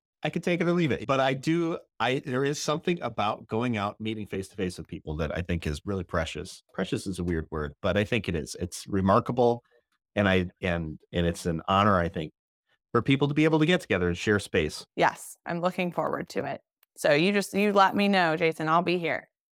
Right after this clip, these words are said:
Speaker 2: hopefully. <laughs> If I'm in town, I don't know.
Speaker 1: It'll, it'll, I'll let you know in advance.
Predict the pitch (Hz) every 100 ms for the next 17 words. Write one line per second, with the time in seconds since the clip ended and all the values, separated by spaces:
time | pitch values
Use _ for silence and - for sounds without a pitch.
0 | - 165 - 123 73 _ _ _ - _
1 | - - _ _ _ - 202 220 226 190
2 | 131 - - 185 196 135 135 120 - 143
3 | 135 - - 123 131 120 127 113 107 95
4 | 80 -